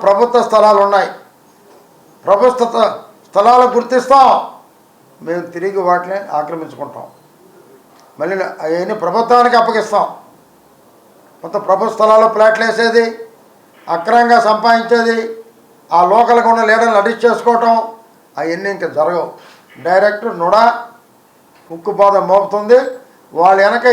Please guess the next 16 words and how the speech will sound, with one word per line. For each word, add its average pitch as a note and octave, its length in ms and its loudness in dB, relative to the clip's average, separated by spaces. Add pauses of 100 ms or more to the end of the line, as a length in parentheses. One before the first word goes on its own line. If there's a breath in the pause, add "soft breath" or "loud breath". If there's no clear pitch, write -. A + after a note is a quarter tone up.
(120)
ఎటువంటి A#3 440 0
వాళ్ళున్నా C#4 440 4 (640)
దాంట్లో E3+ 300 -6
భయపడే E3+ 440 -4
ప్రసక్తి - 460 -10
లేదని D3 320 -10
చెప్పి C#3+ 220 -16
కూడా E3 160 -6
మనం C3+ 280 -12
చేస్తున్నాం. - 380 -20 (2250)
ఎందుకంటే A#3 380 0 (880)
ఎప్పుడు A#3+ 240 0 (120)
ప్రజల A3 260 4 (100)
పక్షాన A#3 400 0
మేము G#3 160 2
ఉంటాం. G3+ 260 2